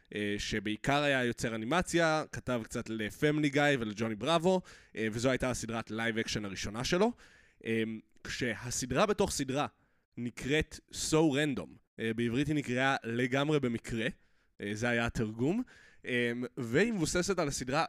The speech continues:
All That, אה, של ניקולודיון, אה, סדרה שמלווה אותנו, אה, תלווה אותנו לאורך הרבה מהפרקים פה,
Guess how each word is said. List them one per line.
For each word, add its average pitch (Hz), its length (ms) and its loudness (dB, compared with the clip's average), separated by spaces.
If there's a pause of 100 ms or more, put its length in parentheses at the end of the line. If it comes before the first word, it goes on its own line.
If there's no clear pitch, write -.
(200)
All 165 240 4
That, 147 280 0 (240)
אה, 113 160 -2
של 120 160 -4
ניקולודיון, 175 640 4 (340)
אה, 98 140 -4
סדרה 117 320 -4
שמלווה 117 360 -4
אותנו, 104 420 -4 (520)
אה, 92 60 -12 (260)
תלווה 135 340 2
אותנו 151 340 4
לאורך 139 360 2
הרבה 123 260 0
מהפרקים 160 520 0
פה, 175 200 0